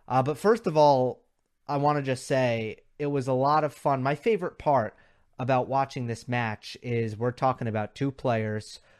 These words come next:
who care about every single point. Unbelievable compete levels, probably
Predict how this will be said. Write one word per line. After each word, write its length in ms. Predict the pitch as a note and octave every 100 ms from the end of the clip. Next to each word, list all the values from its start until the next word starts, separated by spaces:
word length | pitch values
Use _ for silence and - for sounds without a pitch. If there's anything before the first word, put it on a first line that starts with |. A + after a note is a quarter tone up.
| _
who 180 | - B2
care 580 | - B2+ C3 C3 B2+ -
about 360 | A#2 A#2+ A2+ -
every 400 | A#2+ A2+ A#2+ A#2+
single 520 | - - A2+ G#2+ G#2+
point. 360 | - B2+ G2+ - _ _ _ _
Unbelievable 680 | - D3+ D#3+ D3 C#3 C3 C3
compete 420 | A#2+ A2 - E3
levels, 400 | D3 D#3 D3+ D3
probably 800 | - - C3+ D3 C#3+ C#3 C3+ B2+